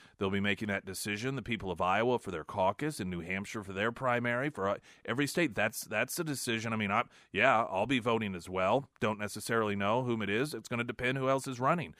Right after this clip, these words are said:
It's gonna depend on the circumstances at the time.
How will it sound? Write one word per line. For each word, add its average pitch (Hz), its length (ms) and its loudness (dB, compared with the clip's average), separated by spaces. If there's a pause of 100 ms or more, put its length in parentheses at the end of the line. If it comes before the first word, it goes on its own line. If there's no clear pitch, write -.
(160)
It's - 100 -12
gonna 120 140 2
depend 123 320 -2
on 131 40 -2
the 131 60 -4
circumstances 120 840 -2
at 78 140 -10
the 78 60 -18
time. 73 320 -6